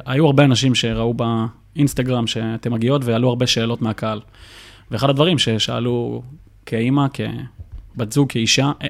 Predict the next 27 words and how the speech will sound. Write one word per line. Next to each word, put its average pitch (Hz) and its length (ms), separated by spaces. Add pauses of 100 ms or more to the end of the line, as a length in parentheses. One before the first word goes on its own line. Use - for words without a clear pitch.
איך 139 120
מתמודדים 127 560
עם 110 80
זה?" - 120 (920)
אה, - 140
במיוחד 120 320
עם 131 80
בן 127 100
אדם 127 180
שלאט 127 340
לאט 123 180
הופך 120 280
לסוג 120 260
של, 117 260
אה, 117 200
מיתוס 151 320
כזה. 113 200 (200)
הרבה 120 220
מכירים, 127 380
הרבה 117 180
שומעים. 117 300
איך, 123 120
איך 143 160
את 131 100
מתמודדת 127 440
עם 113 100
זה? 110 100